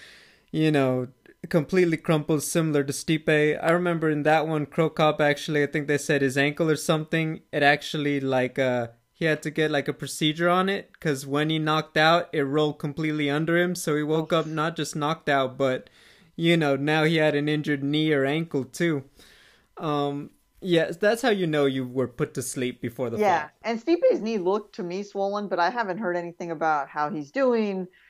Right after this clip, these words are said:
Speaker 2: as
Speaker 1: His
Speaker 2: far
Speaker 1: wife
Speaker 2: as
Speaker 1: said that he's doing okay, but, uh,
Speaker 2: Oof.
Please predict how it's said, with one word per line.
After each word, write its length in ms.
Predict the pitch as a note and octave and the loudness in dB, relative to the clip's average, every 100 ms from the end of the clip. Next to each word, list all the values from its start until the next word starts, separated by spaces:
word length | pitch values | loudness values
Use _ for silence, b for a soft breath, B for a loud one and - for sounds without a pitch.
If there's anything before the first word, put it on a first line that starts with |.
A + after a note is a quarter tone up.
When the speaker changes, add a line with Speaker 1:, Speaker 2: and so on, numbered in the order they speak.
| b b _ | b b _
Speaker 2:
as 60 | G3 | -4
Speaker 1:
His 120 | G3 | 0
Speaker 2:
far 180 | F#3 F3 | 2 4
Speaker 1:
wife 200 | E3+ E3 | 4 2
Speaker 2:
as 80 | - | -4
Speaker 1:
said 320 | F3+ D#3+ D#3+ | -2 -2 0
that 180 | D3 C#3+ | -2 -2
he's 240 | C#3+ C#3 | -4 -6
doing 320 | D#3+ C#3+ C#3 | -6 -4 -2
okay, 420 | B2+ B2 D#3 C3+ | -4 -4 0 0
but, 260 | C3 C3 B2+ | 0 -2 -2
uh, 300 | B2+ B2 B2 A#2+ _ _ _ - - - | 0 -2 -4 -10 _ _ _ -20 -14 -10
Speaker 2:
Oof. 400 | D#3+ - - | -8 -10 -20